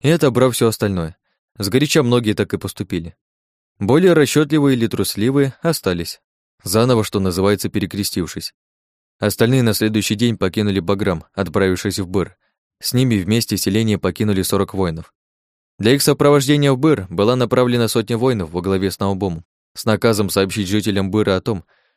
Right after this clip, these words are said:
что его должны покинуть все, кто откажется перейти в народ Банда. Началась жуткая суета. Наобум увел свою сотню вслед за изгоями в Быр, а потом продолжил путь и в Барак с похожим предложением. Через месяц он вернулся,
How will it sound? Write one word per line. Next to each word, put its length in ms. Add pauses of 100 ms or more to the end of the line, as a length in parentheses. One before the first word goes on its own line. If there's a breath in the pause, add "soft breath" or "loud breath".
что 200
его 260
должны 320
покинуть 400
все, 180
кто 160
откажется 480
перейти 360
в 80
народ 260
Банда. 420 (600)
Началась 420
жуткая 400
суета. 440 (540)
Наобум 540 (200)
увел 280
свою 240
сотню 380
вслед 280
за 140
изгоями 400
в 120
Быр, 280 (580)
а 120
потом 300
продолжил 460
путь 220
и 40
в 80
Барак 460
с 100
похожим 400
предложением. 640 (720)
Через 280
месяц 340
он 140
вернулся, 460